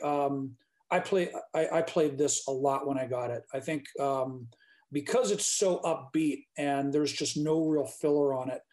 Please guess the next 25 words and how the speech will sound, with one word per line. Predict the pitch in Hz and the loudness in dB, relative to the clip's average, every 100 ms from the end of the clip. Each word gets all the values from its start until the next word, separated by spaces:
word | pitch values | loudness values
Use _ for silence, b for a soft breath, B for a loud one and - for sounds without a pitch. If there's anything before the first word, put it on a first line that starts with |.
| b b - | b b -2
I | |
think | 185 208 | 0 2
I | 202 | 2
ended | 180 | 2
up | 160 | 2
buying | - 156 156 | 2 4 4
it | 151 | 2
on | 143 139 | 0 -2
cassette | - - - 160 156 | -2 -2 0 0 -2
at | |
the | - | -6
time | - 135 | -4 -2
so | 139 143 | 0 0
I | |
could | 139 | -2
play | - 147 | 0 2
it | 143 185 | 2 0
in | 233 | -2
the | 220 | -4
car | - 175 165 156 | 0 2 4 2
and | 147 | 2
in | 151 | 2
the | 139 | 2
Walkman, | 131 147 - 147 139 131 | 2 2 0 -2 -2 -2
like | 131 | -6